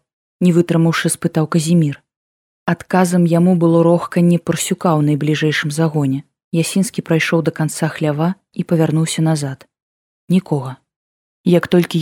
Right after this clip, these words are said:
ён вымавіў гэтае слова, з-за ягонае спіны раздаўся аглушальны віск.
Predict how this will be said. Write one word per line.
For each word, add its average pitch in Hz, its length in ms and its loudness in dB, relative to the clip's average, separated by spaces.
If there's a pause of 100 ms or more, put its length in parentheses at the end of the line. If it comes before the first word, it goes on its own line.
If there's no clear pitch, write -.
ён 160 100 4
вымавіў 160 480 2
гэтае 156 320 0
слова, 170 480 0 (440)
з-за 170 200 0
ягонае 170 560 4
спіны 175 560 2
раздаўся 160 640 0
аглушальны 156 720 0
віск. - 560 -6